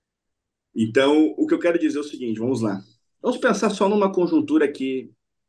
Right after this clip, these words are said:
bem estrutural, didática, sem entrar em muita especificidade. Então, o exército brasileiro afastou o presidente.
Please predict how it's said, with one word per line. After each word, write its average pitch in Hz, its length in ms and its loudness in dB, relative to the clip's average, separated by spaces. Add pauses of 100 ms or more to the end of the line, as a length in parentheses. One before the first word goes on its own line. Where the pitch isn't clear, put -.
(240)
bem 139 440 0
estrutural, 131 920 0 (280)
didática, 113 640 -2 (340)
sem - 220 -2
entrar 139 560 0
em 123 60 -2
muita 120 880 -4
especificidade. 120 920 -8 (640)
Então, 202 300 4
o 226 80 4
exército 190 440 2
brasileiro 156 460 2
afastou 165 420 -2
o - 20 -4
presidente. 131 580 -8